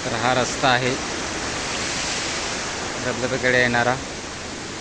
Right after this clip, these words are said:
अत्यंत सुंदर ही रस्ता आहे. तुम्ही आरामात ह्या धबधब्याला भेटायला येऊ शकता. अत्यंत सुंदर रस्ता इथं आहे, तर नक्कीच या रस्त्याला काही तुम्हाला अडचण होणार नाही. तर नक्कीच भेट घ्या,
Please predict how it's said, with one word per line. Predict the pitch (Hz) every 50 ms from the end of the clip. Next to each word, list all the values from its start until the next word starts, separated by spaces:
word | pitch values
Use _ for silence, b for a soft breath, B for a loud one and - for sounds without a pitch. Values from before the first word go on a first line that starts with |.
| - - - - - - - - -
अत्यंत | 117 - - - 147 135 127 -
सुंदर | 147 127 - 147 135 135 131 147 151
ही | 143 151 160 143
रस्ता | 147 127 - - - 143
आहे. | 131 131 139 139
तुम्ही | - - 127 131 135
आरामात | 123 120 127 127 131 139 123
ह्या | 135 135 131
धबधब्याला | 117 123 110 123 123 117 131 127 127 127 131 131 123 123 - - - - - - - 135
भेटायला | 123 - 135 127 123 131 127
येऊ | 123 120 127 123
शकता. | - 135 120 - - 131
अत्यंत | 120 113 - - 123 117 127
सुंदर | 113 - - 120 113 123 123
रस्ता | 117 113 - - - 127
इथं | 117 117 - 131 131 135 - - - - -
आहे, | 117 117 113 135 127 104
तर | 101 - - 120
नक्कीच | 117 120 123 - - 135 -
या | 135 120
रस्त्याला | 113 110 - - 131 127 127 135 123 - - - - - - - - - - - - - - - - - - -
काही | 123 120 123
तुम्हाला | 120 131 123 123 123 127 117
अडचण | 113 113 - 135 123 117
होणार | 117 117 120 120
नाही. | 120 120 123 131 - -
तर | 135 120
नक्कीच | 123 120 - - - 135 - - - - - - - - - - - - - - - - - - - - - - - - - - - - - - - - - 135
भेट | 127 123 123
घ्या, | 123 113 120 123